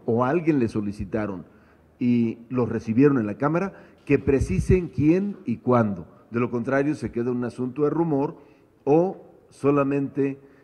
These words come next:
en esta lógica de, este, querer repartir la carga. Que yo sepa, no. Porque además en el Senado no solamente lo recibió la senadora Mendoza,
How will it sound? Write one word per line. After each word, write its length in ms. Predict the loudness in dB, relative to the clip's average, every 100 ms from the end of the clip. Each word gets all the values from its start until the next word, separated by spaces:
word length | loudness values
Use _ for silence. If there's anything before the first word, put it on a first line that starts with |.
| _ -4
en 140 | 0
esta 240 | 0 2
lógica 720 | 4 4 6 2 0 -2 -4 -14 -20 _ -8
de, 460 | 4 4 4 0 -10
este, 360 | -12 -8 -8 -6
querer 540 | -2 0 0 -4 -14 -20 -20 -8
repartir 500 | -6 -4 -4 -2 0
la 140 | 0
carga. 400 | 0 -2 -2 -8 -12
Que 100 | -6
yo 120 | -4
sepa, 440 | 0 0 0 -6 -10 -18
no. 380 | -14 -10 -8 -8 -12 _ _ _
Porque 240 | 4 4 4
además 320 | 4 4 2
en 100 | 0
el 140 | -2
Senado 580 | -2 -2 2 2 0 -4 -6
no 180 | -2 0
solamente 800 | 0 0 0 -4 -2 0 0 -2 -18 -20 _ -6
lo 160 | -4
recibió 440 | -2 -4 -4 0 0
la 100 | 0
senadora 560 | -2 -4 -2 0 2
Mendoza, 600 | 2 0 0 0 -2 -8